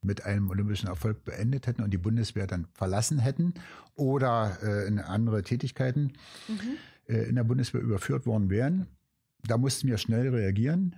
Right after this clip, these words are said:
Speaker 1: Äh, zum einen stand der Olympiaperspektivkader mit Neueinstellung für Paris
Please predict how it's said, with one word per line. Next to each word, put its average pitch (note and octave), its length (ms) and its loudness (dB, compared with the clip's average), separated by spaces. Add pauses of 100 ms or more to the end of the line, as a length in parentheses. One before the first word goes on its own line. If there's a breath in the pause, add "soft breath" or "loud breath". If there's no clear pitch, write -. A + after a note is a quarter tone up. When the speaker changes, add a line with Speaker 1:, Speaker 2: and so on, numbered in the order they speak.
(120)
Speaker 1:
Äh, A#2 300 0 (580)
zum A#2 160 0
einen B2+ 260 2
stand A#2+ 400 0
der A2+ 340 2 (760 loud breath)
Olympiaperspektivkader C3 1200 0
mit A#2 160 0
Neueinstellung B2 680 0
für - 180 -2
Paris A#2 600 0